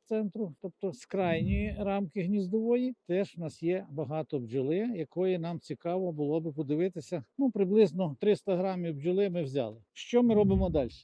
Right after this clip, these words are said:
Маємо воду, маємо цукор-пудру. Цукор-пудра має бути суха. Струсили бджіл,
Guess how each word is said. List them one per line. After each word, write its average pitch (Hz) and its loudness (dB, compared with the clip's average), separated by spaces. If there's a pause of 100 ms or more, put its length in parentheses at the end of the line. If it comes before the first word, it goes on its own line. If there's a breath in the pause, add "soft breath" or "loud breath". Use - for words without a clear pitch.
Маємо 196 0
воду, 170 2 (100)
маємо 196 6 (100)
цукор-пудру. 175 0
Цукор-пудра 185 -2
має 165 -2
бути 160 -2
суха. 127 -4
Струсили 220 0
бджіл, 170 2